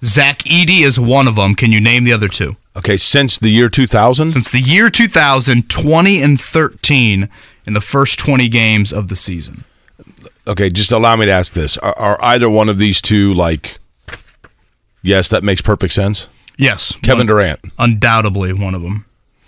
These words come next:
Speaker 1: Um, no, but you were extremely close with the Kevin Durant guess in age and geography.
Speaker 2: Um,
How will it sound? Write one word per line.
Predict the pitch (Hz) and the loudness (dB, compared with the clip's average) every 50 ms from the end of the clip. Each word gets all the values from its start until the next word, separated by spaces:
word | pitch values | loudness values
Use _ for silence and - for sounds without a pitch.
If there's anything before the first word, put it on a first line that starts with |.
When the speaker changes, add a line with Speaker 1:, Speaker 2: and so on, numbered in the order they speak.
| - - - - _ - _ | -20 -20 -20 -20 _ -10 _
Speaker 1:
Um, | - 127 131 131 127 127 135 | 0 0 2 2 4 4 4
no, | 131 131 127 123 117 | 4 4 4 2 2
but | 98 104 | 2 2
you | 104 107 113 117 110 | 2 2 2 2 2
were | 107 104 104 101 - - _ | 2 0 0 -2 -4 -8 _
extremely | - 113 - - - - - - - 156 143 131 123 113 107 | -6 -6 -2 -2 0 0 0 2 2 2 4 4 2 2 0
close | - - 104 98 107 - | 0 0 0 0 0 -2
with | - - | -4 -8
the | 104 | -4
Kevin | - 110 92 90 | -4 -2 -2 -2
Durant | 90 90 87 85 78 69 | -2 0 -2 -2 -2 -4
guess | 69 62 - - - - - _ _ _ _ _ _ _ _ _ _ _ _ _ _ | -8 -10 -10 -12 -12 -14 -14 _ _ _ _ _ _ _ _ _ _ _ _ _ _
in | 117 113 101 | -2 -2 -2
age | 78 110 120 123 120 120 117 113 - 110 | 0 0 0 2 2 2 0 0 0 0
and | 107 107 107 101 | 0 0 0 0
geography. | - 92 87 87 87 87 87 - - 98 98 - _ _ _ _ _ _ _ _ _ _ _ _ _ _ _ _ _ _ _ _ _ _ _ _ _ _ _ _ _ _ _ _ _ _ _ _ _ _ _ _ _ _ _ _ _ _ _ _ _ _ _ _ _ _ _ _ _ _ _ _ - - - _ _ _ _ _ - | 0 -2 -2 -2 -4 -4 -6 -8 -10 -14 -16 -16 _ _ _ _ _ _ _ _ _ _ _ _ _ _ _ _ _ _ _ _ _ _ _ _ _ _ _ _ _ _ _ _ _ _ _ _ _ _ _ _ _ _ _ _ _ _ _ _ _ _ _ _ _ _ _ _ _ _ _ _ -16 -16 -16 _ _ _ _ _ 0
Speaker 2:
Um, | 104 107 107 107 104 107 107 104 104 104 101 101 90 | 2 4 4 4 4 4 4 4 2 2 0 -2 -4